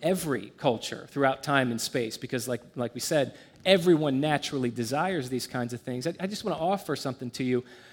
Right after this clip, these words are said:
I actually think it's fair to say that, that despite the fact that these words are challenging to everyone, I think they are,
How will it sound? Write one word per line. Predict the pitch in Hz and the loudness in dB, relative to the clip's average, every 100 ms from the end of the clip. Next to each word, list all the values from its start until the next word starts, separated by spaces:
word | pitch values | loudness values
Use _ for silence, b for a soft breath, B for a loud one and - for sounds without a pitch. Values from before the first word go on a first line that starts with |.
| B | B
I | 156 | 2
actually | 156 196 - 220 | 4 4 2 0
think | 202 185 | 0 -2
it's | - | -2
fair | - 175 | 0 0
to | 165 | 0
say | - 190 160 | 0 0 2
that, | 139 139 | 0 -2
that | 160 160 170 | -2 -4 -2
despite | 165 160 - 220 | -2 0 0 -2
the | - | -2
fact | - 175 - | 0 0 0
that | 151 | -2
these | 165 143 | -2 0
words | 151 143 | 0 0
are | 127 | -2
challenging | - 151 156 135 123 113 117 | -4 -2 0 -2 -2 -4 -4
to | - 123 113 - - | -2 0 0 -4 -6
everyone, | 165 170 151 110 107 117 131 B B B B - | 0 2 2 0 -4 -8 -12 B B B B 2
I | 185 | 2
think | - 208 | 2 0
they | 202 185 | 2 2
are, | 160 147 123 | 4 4 2